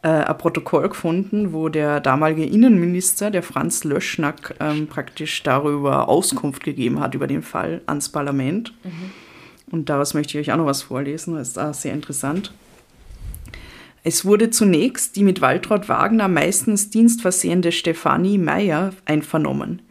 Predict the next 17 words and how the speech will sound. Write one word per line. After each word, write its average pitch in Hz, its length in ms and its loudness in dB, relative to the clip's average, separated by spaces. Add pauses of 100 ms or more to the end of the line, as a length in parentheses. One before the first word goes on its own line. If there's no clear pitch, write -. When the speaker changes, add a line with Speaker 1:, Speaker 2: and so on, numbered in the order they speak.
(340)
Speaker 1:
Sie - 180 -6
gab 185 240 2
an, 226 220 6
dass 190 160 2
schon 175 140 0
seit 160 220 2
Jahren 156 300 4
das 160 180 0
Gerücht 160 380 -2
ginge, 139 360 0
dass 147 240 -2
weit 139 280 2
mehr 185 200 4
Patienten 165 600 -2
als 143 200 -2
üblich 185 380 -2
stürben, 143 520 -4